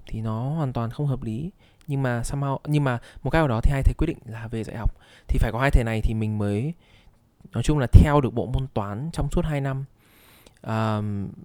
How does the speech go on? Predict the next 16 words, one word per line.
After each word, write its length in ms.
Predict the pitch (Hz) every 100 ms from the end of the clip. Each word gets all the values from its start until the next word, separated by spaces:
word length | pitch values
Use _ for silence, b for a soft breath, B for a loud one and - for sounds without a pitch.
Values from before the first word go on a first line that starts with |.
| 101 98
hai 200 | 143 143
thầy 120 | 117
này 140 | 110
cũng 260 | - 120 151 -
truyền 200 | - 123
cảm 180 | 107 107
hứng, 100 | 180
rất, 280 | 240 220 180
rất 120 | 226
là 80 | 180 - _ - B B
cảm 140 | - 120
hứng 280 | 117 135 202
nhá. 80 | 202 B -
Hai 220 | - 151
người 100 | 156
này 120 | 120